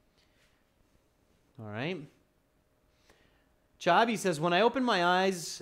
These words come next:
uh, I pick up my iPad, open up B B C News to get the latest update about the world,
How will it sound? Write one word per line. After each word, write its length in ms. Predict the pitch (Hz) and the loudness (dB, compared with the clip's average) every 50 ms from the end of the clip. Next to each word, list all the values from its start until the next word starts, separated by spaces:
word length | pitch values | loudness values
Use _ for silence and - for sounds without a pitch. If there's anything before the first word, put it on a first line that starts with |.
| - - - | -16 -12 -6
uh, 800 | 151 151 151 147 147 147 147 143 143 147 147 147 143 147 143 143 - | -4 -2 0 2 2 2 2 2 2 2 0 0 0 0 -2 -2 -2
I 200 | 151 151 151 147 - | -2 -4 -4 -2 -2
pick 240 | - 208 202 208 | -2 -2 -2 0
up 240 | 202 190 185 175 165 | 0 0 0 0 -2
my 180 | 165 156 151 143 | -4 -4 -4 -4
iPad, 800 | 131 151 160 175 185 175 - - 170 156 160 165 170 175 175 170 - _ _ _ _ _ - | -4 -2 -2 -2 -2 -2 -4 -2 0 0 2 2 0 0 -4 -8 -14 _ _ _ _ _ -2
open 240 | 175 185 165 196 | -2 -2 0 0
up 200 | 190 185 160 147 | -2 -2 -2 -2
B 140 | 139 170 170 | -4 -4 -4
B 140 | 156 160 170 | -4 -4 -6
C 280 | 156 160 - 165 160 151 | -8 -8 -6 -6 -4 -4
News 360 | 151 151 156 165 175 165 170 | -2 0 0 0 -2 -4 -6
to 100 | - 151 | -8 -8
get 220 | 131 151 151 147 - | -4 -4 -4 -4 -4
the 60 | 135 | -6
latest 500 | 127 135 147 160 175 180 175 170 - - | -4 -2 0 0 0 -2 -4 -6 -6 -6
update 520 | 131 151 151 156 - 160 151 147 147 - | -6 -6 -6 -6 -4 -4 -4 -4 -4 -6
about 440 | 143 135 131 143 139 147 165 160 - | -8 -8 -4 -2 -2 -2 -2 -4 -6
the 60 | 156 | -8
world, 540 | 139 135 135 135 131 123 117 110 123 151 139 | -6 -2 0 0 0 0 -2 -4 -4 -6 -8